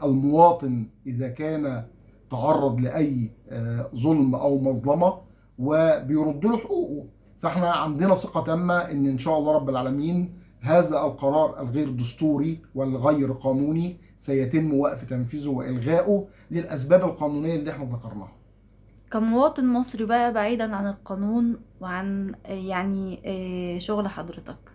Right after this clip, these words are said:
Speaker 2: كان إيه صدد القرار ده على الناس في الشارع؟ يعني
Speaker 1: هي الناس كلها رافضاه طبعًا.
Speaker 2: مم.
Speaker 1: يعني إحنا حضرتك، آه، لما سمعنا القرار ده،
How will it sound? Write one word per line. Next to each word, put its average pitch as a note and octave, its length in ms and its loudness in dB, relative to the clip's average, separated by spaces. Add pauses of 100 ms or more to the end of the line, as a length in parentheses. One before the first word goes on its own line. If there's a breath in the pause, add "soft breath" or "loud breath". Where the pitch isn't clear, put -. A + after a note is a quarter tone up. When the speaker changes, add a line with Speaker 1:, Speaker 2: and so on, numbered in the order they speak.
(920 soft breath)
Speaker 2:
كان A3+ 180 2
إيه F4 380 0
صدد D#4+ 600 4 (160)
القرار G#3+ 920 2
ده B3 200 2
على G#3+ 420 0
الناس G#3+ 420 2
في - 80 -16
الشارع؟ - 560 -8
يعني E3 400 -14
Speaker 1:
هي D3 220 -2
الناس F#3 240 2
كلها G#3+ 280 2
رافضاه G#3 340 -2
طبعًا. G#3+ 400 -6
Speaker 2:
مم. G#3 320 -2 (260)
Speaker 1:
يعني B2+ 280 -4
إحنا D#3 280 -2
حضرتك، D3+ 680 -4
آه، B2+ 960 -2
لما D#3 340 0
سمعنا D3+ 360 -2
القرار C3 380 -2
ده، C3 400 -2